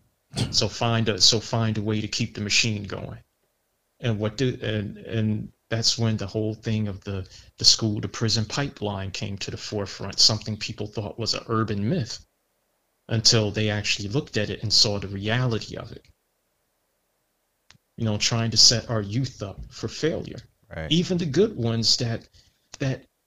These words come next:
Speaker 1: they're, they're not the ones that, uh, that have that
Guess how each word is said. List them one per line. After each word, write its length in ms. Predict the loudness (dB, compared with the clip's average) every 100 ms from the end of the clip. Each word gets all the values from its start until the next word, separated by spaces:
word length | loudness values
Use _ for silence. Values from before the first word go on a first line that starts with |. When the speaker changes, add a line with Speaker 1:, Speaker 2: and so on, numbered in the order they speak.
| _
Speaker 1:
they're, 200 | -2 -2 -6
they're 280 | -2 0 0
not 320 | -2 -4 -4
the 80 | -6
ones 500 | -2 0 2 2 2
that, 220 | 0 -2
uh, 220 | -4 -8 -14 -18 _
that 200 | -4 -2
have 400 | -2 0 0 -4
that 300 | -8 -8 -10